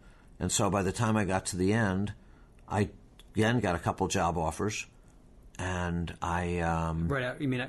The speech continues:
Speaker 2: right out of Cornell?
Speaker 1: Yeah, but I mean, they were, like, running chemical plants, and boy,
Speaker 2: Yeah,
Speaker 1: that would have been
Speaker 2: yeah.
Speaker 1: terrible for the chemical plants to have had me, uh, doing it. And, uh, and,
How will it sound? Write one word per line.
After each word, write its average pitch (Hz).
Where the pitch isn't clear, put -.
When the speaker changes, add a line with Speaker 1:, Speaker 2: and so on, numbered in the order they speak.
Speaker 2:
right 127
out 117
of 110
Cornell? 113
Speaker 1:
Yeah, 107
but 107
I 107
mean, 110
they 104
were, 101
like, 87
running 95
chemical 98
plants, 76
and 87
boy, 82
Speaker 2:
Yeah, 82
Speaker 1:
that 87
would 85
have 78
been 85
Speaker 2:
yeah. 80
Speaker 1:
terrible 82
for -
the 80
chemical 85
plants 80
to -
have 82
had 82
me, 85
uh, 85
doing 82
it. 80
And, 85
uh, 82
and, 87